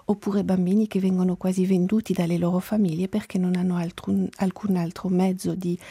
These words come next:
s-, ehm, di, di dare da mangiare a questi bambini, di vivere in questa grandissima povertà.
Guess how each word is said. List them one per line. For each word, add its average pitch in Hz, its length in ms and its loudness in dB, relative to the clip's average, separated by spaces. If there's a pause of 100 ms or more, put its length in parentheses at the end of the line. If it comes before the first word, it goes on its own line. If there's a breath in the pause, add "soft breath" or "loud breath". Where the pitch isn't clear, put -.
(140)
s-, - 260 -10
ehm, 160 380 -2 (420)
di, 180 180 -4
di 190 140 -4
dare 180 240 0
da 175 100 0
mangiare 180 480 0
a 160 60 -10
questi - 280 -10
bambini, 180 500 -2
di 175 100 -6
vivere 180 380 0
in 180 100 -4
questa 185 260 -4
grandissima 175 600 -2
povertà. 170 480 -4